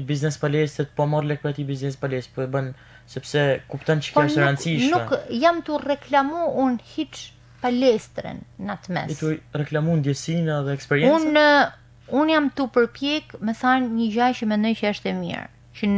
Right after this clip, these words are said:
Speaker 2: në vetë parë më ka bërë shumë mirë, që prej katër vjeç e kam bërë mënyrë teme të jetesës, të shkumin rregullisht në palestër, që nuk më ka dhënë mu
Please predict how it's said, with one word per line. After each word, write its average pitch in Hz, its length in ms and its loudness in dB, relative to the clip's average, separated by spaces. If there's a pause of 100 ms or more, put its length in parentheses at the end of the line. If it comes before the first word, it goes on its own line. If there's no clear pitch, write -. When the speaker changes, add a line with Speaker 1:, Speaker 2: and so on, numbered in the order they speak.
(320)
Speaker 2:
në 202 120 4
vetë 247 300 2
parë 185 280 4
më 185 80 -10
ka 180 100 -6
bërë 180 220 -6
shumë 180 220 -10
mirë, 208 260 -6 (560)
që 226 200 0
prej 226 200 0
katër 254 340 0
vjeç 233 320 -2
e - 120 -6
kam 202 260 -2
bërë 202 240 2
mënyrë 208 420 -2
teme 190 280 -2
të - 140 -12
jetesës, 185 500 -6
të - 180 -18
shkumin 175 540 -6
rregullisht 185 540 -6
në 185 60 -6
palestër, 226 640 -6 (480)
që - 180 0
nuk 311 280 0
më 320 160 -4
ka 302 180 4
dhënë 294 360 2
mu 262 300 4